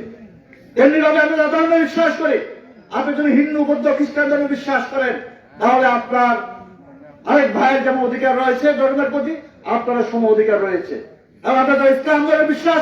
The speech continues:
করে, ইসলাম আমাদের সকলের ধর্ম, ইসলাম আমাদের সকলের সম অধিকার নিশ্চিত করেছে। ইসলাম কোনো ব্যক্তি, কোনো দলের, কোনো গোষ্ঠীর, কোনো বর্ণের নয়।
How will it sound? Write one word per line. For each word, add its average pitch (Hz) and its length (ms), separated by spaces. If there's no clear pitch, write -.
করে, 320 160
ইসলাম 254 420
আমাদের 240 240
সকলের 269 440
ধর্ম, 202 200
ইসলাম 285 340
আমাদের 285 280
সকলের 311 360
সম 302 140
অধিকার 269 300
নিশ্চিত 262 340
করেছে। 220 300
ইসলাম 233 440
কোনো 240 120
ব্যক্তি, 277 340
কোনো 269 120
দলের, 285 280
কোনো 285 220
গোষ্ঠীর, 302 500
কোনো 294 200
বর্ণের 311 400
নয়। 330 200